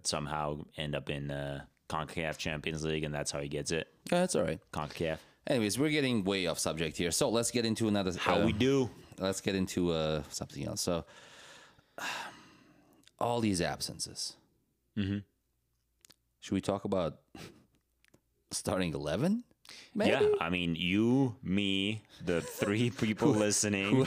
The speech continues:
Speaker 2: else wants in?
Speaker 1: <laughs> Um, so me, you, the three
Speaker 2: Pick a
Speaker 1: people
Speaker 2: position.
Speaker 1: listening, that's defense. Um, uh, Nick Rimando, he didn't get called up. Uh, the water boy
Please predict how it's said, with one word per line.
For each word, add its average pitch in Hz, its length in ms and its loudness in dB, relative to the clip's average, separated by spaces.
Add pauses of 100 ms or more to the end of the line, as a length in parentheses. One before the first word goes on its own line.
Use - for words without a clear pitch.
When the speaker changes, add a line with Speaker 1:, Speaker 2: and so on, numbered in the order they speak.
Speaker 2:
else - 200 2
wants 151 340 2
in? 135 280 4
Speaker 1:
<laughs> 139 60 4
Um, 123 600 2 (300)
so 98 300 2
me, 120 200 4
you, 127 240 4
the 110 100 4
three 110 160 2
Speaker 2:
Pick 120 80 0
a 127 40 2
Speaker 1:
people 131 140 4
Speaker 2:
position. 123 180 6 (180)
Speaker 1:
listening, 117 220 4
that's 107 240 2
defense. 107 680 2 (440)
Um, 90 600 0 (1040)
uh, 67 280 -8 (360)
Nick 104 280 0
Rimando, 101 500 2
he 101 60 2
didn't 95 180 2
get 95 160 2
called 95 280 2
up. 85 320 2 (460)
Uh, 76 580 -2 (840)
the 98 120 2
water 95 340 2
boy 92 540 2